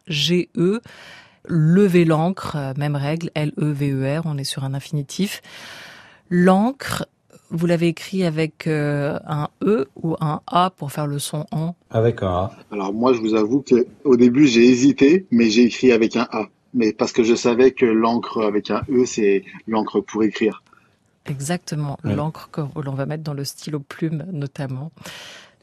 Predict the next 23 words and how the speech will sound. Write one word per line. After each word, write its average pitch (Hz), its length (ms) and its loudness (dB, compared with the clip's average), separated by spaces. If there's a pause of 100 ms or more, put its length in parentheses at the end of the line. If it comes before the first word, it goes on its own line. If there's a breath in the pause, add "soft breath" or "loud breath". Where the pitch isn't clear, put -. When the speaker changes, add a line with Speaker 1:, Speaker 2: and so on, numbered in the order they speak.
Speaker 1:
Se - 200 0
balancer, 196 840 0 (600 soft breath)
S 147 340 -4
E, 180 120 0
plus 165 220 -6
loin 147 220 -2
B 151 320 -2
A 143 320 -6 (240)
L 143 280 -4
A 143 300 -4 (160)
N 160 320 0
C - 340 -4
E 147 120 -4 (360)
R, - 140 -10 (180)
gracieusement, 165 880 -2
comme 185 280 4
une 180 140 8
mouette 190 500 2
qui - 140 -8
va 170 100 4
prendre 202 300 2
son 170 260 2
envol 160 640 2